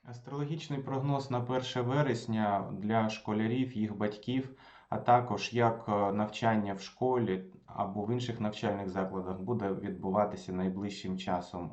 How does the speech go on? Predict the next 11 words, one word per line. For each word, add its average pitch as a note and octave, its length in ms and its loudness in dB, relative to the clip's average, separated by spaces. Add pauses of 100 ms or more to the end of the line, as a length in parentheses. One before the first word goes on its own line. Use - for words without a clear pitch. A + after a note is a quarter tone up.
у G2 240 0
вересні F#2+ 680 0
і G2 240 -6
у G2+ 180 -6
жовтні F#2 540 -4 (460)
дві G#2+ 140 -4
тисячі A#2+ 320 0
двадцять G2 440 -2
третього F#2+ 440 -2
року. E2 440 -4 (880)
Напередодні C3 1120 6